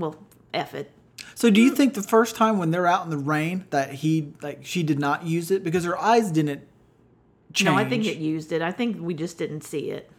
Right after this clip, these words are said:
Speaker 2: It's like, okay, if you're going to use it on him, why not just go ahead and use it on the, the family members?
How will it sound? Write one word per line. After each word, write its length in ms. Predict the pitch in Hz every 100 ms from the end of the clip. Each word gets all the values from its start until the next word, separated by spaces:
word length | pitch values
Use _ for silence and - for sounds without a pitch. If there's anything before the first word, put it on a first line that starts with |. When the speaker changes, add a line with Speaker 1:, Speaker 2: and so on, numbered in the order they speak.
| -
Speaker 2:
It's 160 | 202
like, 280 | 208 190 -
okay, 240 | 190 202 170
if 120 | 165
you're 120 | 226
going 300 | 220 208 190
to 140 | 170 151
use 300 | 143 170 156
it 80 | 143
on 180 | 135
him, 440 | 131 156 139 123 120 - - _ _ _ _ _ _ _ _ _ _ _ _ _ _ _ -
why 180 | 185 208
not 160 | 208
just 140 | 175 -
go 80 |
ahead 140 | 170 165
and 80 | 147
use 180 | 156 156
it 80 |
on 160 | 147 143
the, 200 | 120 120 127 _ _
the 120 | 151
family 360 | 151 147 139 131
members? 480 | 120 117 117 -